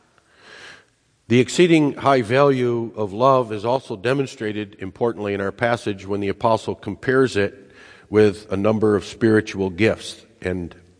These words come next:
activities. That's what he's bringing out. You see,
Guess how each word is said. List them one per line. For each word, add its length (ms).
activities. 760
That's 300
what 160
he's 180
bringing 400
out. 360
You 80
see, 400